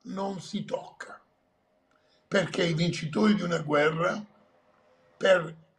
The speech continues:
decenni e decenni traggono benefici da quella guerra, e quindi noi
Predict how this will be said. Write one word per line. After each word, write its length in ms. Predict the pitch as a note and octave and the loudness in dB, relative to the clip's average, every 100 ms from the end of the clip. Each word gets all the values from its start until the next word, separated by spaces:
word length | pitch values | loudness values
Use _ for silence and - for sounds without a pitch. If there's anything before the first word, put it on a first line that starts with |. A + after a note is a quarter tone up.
| _ _ _ _ _ | _ _ _ _ _
decenni 920 | - C#3 F#3 F3 G3+ E3 C#3 G#2 C3 | -20 -4 -2 -2 4 4 4 -2 -4
e 100 | B2+ | -4
decenni 880 | C3 C3 C#3+ E3+ D#3 D3+ G3 - - _ _ _ _ _ | -6 -6 -4 -4 -4 -4 -4 -6 -10 _ _ _ _ _
traggono 720 | - - E3+ E3 - - - | -4 4 4 4 -2 -10 -10
benefici 960 | D3+ F#3+ F#3+ E3+ D#3 C3+ - - - - | -6 -4 -4 -8 -10 -12 -10 -10 -10 -12
da 200 | - - | -8 -8
quella 280 | C#3+ - - | -4 0 2
guerra, 440 | D#3+ - - - - _ _ _ _ _ _ _ | 2 0 -2 -14 -20 _ _ _ _ _ _ _
e 220 | - - | -4 -2
quindi 460 | - F3+ D3 C3+ C#3 | -2 0 2 2 4
noi 520 | E3 E3 C#3 B2 | 6 8 6 2